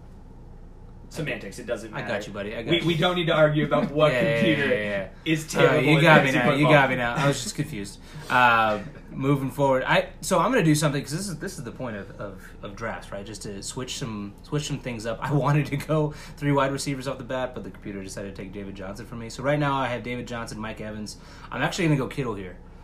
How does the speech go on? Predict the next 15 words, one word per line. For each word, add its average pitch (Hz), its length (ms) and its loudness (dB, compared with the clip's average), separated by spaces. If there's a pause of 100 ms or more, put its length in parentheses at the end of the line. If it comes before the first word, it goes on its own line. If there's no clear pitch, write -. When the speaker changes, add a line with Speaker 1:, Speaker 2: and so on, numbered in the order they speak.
(220)
Speaker 2:
uh, 104 160 -4
because 104 240 -10
I 180 60 0
don't 170 140 0
wanna 131 200 -2
have 123 160 -6
to 120 80 -8
worry 107 380 -6
about 87 360 -12 (840)
<laughs> - 420 -10
a 147 120 0
tight 127 320 2
end 120 220 -2
later 107 260 -6
on. 120 360 -6